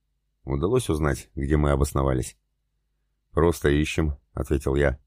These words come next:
"У нас ни хрена нет. Планшет сломан, а боекомплект на исходе". "Все-все, Русланчик", остановил меня Пашка. "Связь нам пока без надобности,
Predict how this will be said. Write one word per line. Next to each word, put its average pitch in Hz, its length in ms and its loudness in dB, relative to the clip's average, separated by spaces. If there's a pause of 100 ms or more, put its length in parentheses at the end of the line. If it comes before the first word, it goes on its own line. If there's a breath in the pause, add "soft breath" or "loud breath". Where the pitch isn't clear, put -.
(160)
"У 78 120 0
нас 85 260 2
ни 80 80 0
хрена 82 380 2
нет. 65 200 0 (520)
Планшет 82 420 2
сломан, 78 480 0 (160)
а 65 80 -4
боекомплект 73 640 2
на 67 160 0
исходе". 64 440 -2 (760)
"Все-все, 80 440 0
Русланчик", 69 680 -2 (240)
остановил 67 460 -2
меня 65 180 0
Пашка. - 400 -2 (400)
"Связь 80 400 0
нам 80 100 0
пока 78 260 0
без 73 160 0
надобности, 65 600 -4